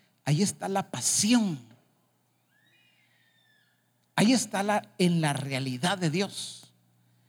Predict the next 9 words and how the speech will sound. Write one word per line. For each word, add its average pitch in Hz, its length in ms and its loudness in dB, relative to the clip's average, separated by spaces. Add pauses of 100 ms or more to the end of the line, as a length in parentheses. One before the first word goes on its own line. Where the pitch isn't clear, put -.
(2500)
Dice 208 560 6 (1900)
en 151 120 4
la 156 140 6
versión 202 720 2 (3000)
que 156 100 0
el 147 100 6
apóstol 170 480 4
Ronald 175 340 4
dijo, 165 480 2